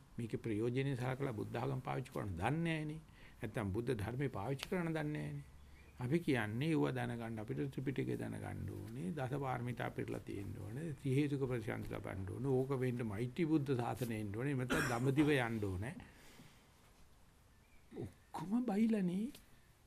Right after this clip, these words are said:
ඔක්කොම බයිලානේ. මෙච්චර ලස්සනට මේ බුදුරජාණන්සේ කියලා තියෙදි. ඊට පස්සේ බුදුරජාණන්සේ බොහොම ගැඹුරකට ගෙනියනවා. යම් කිසි කෙනෙක් ඊට ඉස්සෙල්ලා තෝරනම් අපිට මේකට අතරමැද කැලලක් දාන්න පුළුවන්.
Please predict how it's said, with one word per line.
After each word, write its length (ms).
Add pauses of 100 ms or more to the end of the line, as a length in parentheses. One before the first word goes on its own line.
(560)
ඔක්කොම 480
බයිලානේ. 580 (800)
මෙච්චර 300
ලස්සනට 420
මේ 120
බුදුරජාණන්සේ 640
කියලා 280
තියෙදි. 300 (300)
ඊට 200
පස්සේ 240
බුදුරජාණන්සේ 600
බොහොම 300
ගැඹුරකට 540
ගෙනියනවා. 540 (640)
යම් 220
කිසි 280
කෙනෙක් 200
ඊට 160
ඉස්සෙල්ලා 300
තෝරනම් 380
අපිට 260
මේකට 300
අතරමැද 480
කැලලක් 360
දාන්න 260
පුළුවන්. 380